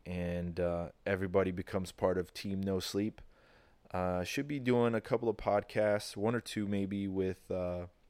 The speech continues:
with Titan F C C O O Lex McMahon. Uh, I think we're gonna try and get Shorty Torres on, uh, on the Titan podcast. For sure, I'm gonna have Shorty on my podcast 'cause I love talking shit with that guy.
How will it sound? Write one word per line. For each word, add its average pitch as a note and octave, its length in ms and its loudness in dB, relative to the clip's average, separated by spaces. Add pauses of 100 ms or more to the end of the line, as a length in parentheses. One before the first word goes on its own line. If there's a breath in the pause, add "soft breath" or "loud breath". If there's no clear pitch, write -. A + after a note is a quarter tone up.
(760)
with F#2 240 -2
Titan G#2+ 280 2
F G#2 100 0
C G#2 240 -4
C F#2+ 260 -4
O G2 140 6
O F#2+ 220 4
Lex F#2+ 260 0
McMahon. G2 480 -2 (580 soft breath)
Uh, F2+ 180 0
I F2 100 -2
think G#2+ 260 -6
we're A2+ 80 -2
gonna G#2+ 160 0
try G2+ 240 0
and G2 80 -2
get F#2 180 -2
Shorty G2 380 0
Torres F#2 640 0 (160)
on, F2+ 340 -2
uh, F2 280 -4
on F#2+ 100 -4
the F#2 80 -2
Titan E2+ 340 -6
podcast. F2 600 -4
For G2+ 160 -2
sure, A2 480 4 (380 soft breath)
I'm G#2 120 -2
gonna G2+ 140 2
have F#2+ 240 2
Shorty F#2+ 400 2
on F#2 180 -4
my F2 220 2
podcast E2+ 720 -2
'cause F2+ 180 -4
I F2+ 60 2
love F2+ 240 2
talking F2 340 -2
shit D#2 220 -6
with F2+ 100 -6
that F2 200 0
guy. E2+ 280 0